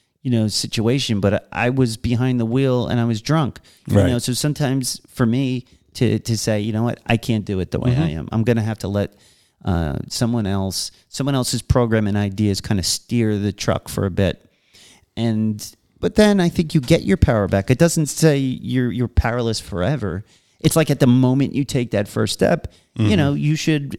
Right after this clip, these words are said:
Speaker 1: accept that you need help. And I think that's really what it is.
Speaker 2: Yeah, there's, there's the, there's accepting that you need help, and then there's accepting that you're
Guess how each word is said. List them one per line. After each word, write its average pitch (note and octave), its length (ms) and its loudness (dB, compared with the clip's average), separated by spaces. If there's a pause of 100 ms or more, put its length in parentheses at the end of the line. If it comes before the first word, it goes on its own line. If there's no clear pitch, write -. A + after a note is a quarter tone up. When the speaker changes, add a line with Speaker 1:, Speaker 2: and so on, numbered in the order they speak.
Speaker 1:
accept F#3+ 500 0
that A#2 360 -2
you C3 160 4
need D3 280 2
help. C#3+ 300 -2
And F#3+ 80 -2
I G3+ 60 0
think - 140 -14
that's - 220 -4
really A#2 200 -4
what G#2+ 140 -4
it G2+ 120 -8
is. B2 280 -10 (520)
Speaker 2:
Yeah, D#4+ 100 8
there's, C3 260 4
there's D#3 360 4
the, A#2+ 420 4 (120)
there's C#3+ 260 6
accepting C#3 400 2
that A#2+ 120 -4
you A#2+ 80 -4
need G#2+ 160 2
help, A2+ 220 2
and G2+ 100 -2
then G2 140 -2
there's F#2+ 220 -2
accepting F#2 460 -2
that - 180 -6
you're - 180 -6